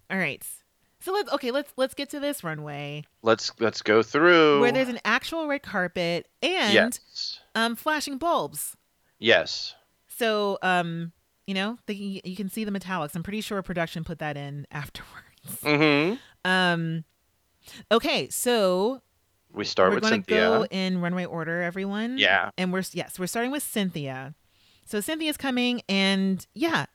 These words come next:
Speaker 1: I mean, I, I really thought this was an interesting, well-constructed piece.
Speaker 2: Mm-hmm. Me too. It's, it is, it,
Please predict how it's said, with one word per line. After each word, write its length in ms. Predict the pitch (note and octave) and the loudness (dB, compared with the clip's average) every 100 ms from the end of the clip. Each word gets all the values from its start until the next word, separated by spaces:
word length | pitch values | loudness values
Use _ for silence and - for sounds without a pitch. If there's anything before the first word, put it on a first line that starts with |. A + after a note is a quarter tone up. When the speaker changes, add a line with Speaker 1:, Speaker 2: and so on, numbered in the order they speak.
| - | -6
Speaker 1:
I 40 | |
mean, 360 | B3+ D4+ D4 C#4 - _ _ _ _ _ _ | -2 -2 -4 -8 -16 _ _ _ _ _ _
I, 240 | D4+ F#4 - _ - | -2 -2 -6 _ -4
I 100 | D#4 | -2
really 680 | B3 A#3 C#4+ D#4+ E4 D#4+ D#4 | -2 -2 -2 0 -2 -2 -2
thought 260 | - B3 | 2 2
this 140 | C4 B3+ | 2 -4
was 100 | B3+ | -4
an 100 | A#3 | -4
interesting, 880 | - F#3 G3 - F#3+ F3+ F3 F3 E3+ _ _ _ _ _ _ | -4 -4 -6 -4 -2 -2 -2 -4 -8 _ _ _ _ _ _
well-constructed 1300 | E3+ D#3+ E3 F3+ F3+ G3 G3 G3 F3+ - E3+ E3+ E3+ | -14 -10 -2 2 2 0 -2 -6 -6 -6 -6 -8 -14
piece. 640 | - F3+ C3+ - - - - _ _ _ - | -12 -10 -10 -12 -16 -16 -20 _ _ _ 2
Speaker 2:
Mm-hmm. 380 | E3 E3 F3+ B3 - _ - _ - | 6 8 6 2 -6 _ -20 _ 2
Me 120 | C#3+ | 4
too. 480 | D#3+ - G2+ E2 - - | 4 6 6 4 -4 0
It's, 340 | - C3+ - - | 4 4 2 -2
it 180 | D3+ C#3 | 0 0
is, 720 | - D#3+ E3+ F3+ F3+ E3 - - _ _ _ _ _ _ - - - _ _ _ _ _ _ | 4 8 8 8 4 -4 -10 -12 _ _ _ _ _ _ -20 -20 -20 _ _ _ _ _ _
it, 180 | - D3 | -2 -2